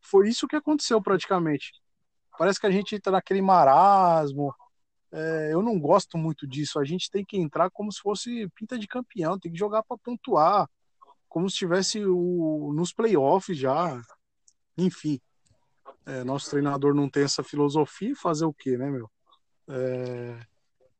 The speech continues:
tô até criticando ele demais porque eu tô, tô nervoso com ele, cara. Algumas coisas que acontecem que é só ele, cê-, só na cabeça dele que acontece.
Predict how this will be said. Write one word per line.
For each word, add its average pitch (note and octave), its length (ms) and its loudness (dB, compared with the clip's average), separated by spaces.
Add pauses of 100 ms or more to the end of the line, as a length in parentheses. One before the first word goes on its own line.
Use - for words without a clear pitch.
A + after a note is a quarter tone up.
(200)
tô C#3 120 -2
até D#3 440 2
criticando D#3 500 -2
ele D3+ 100 -2
demais C#3 340 0
porque - 140 -2
eu D#3 60 -2
tô, F3 220 0
tô E3+ 120 -4
nervoso D#3+ 580 2
com C3 120 -4
ele, C#3+ 180 0
cara. A#2+ 240 -10
Algumas B2 500 -6
coisas D#3+ 240 -8
que - 80 -8
acontecem D#3 480 -6
que E3 140 -4 (760)
é C#3 100 -4
só F3 280 2
ele, D3+ 320 4
cê-, C#3+ 240 -4
só D#3 180 -2
na E3+ 100 0
cabeça E3 460 -2
dele C#3+ 240 -2
que - 80 -6
acontece. C3+ 580 -6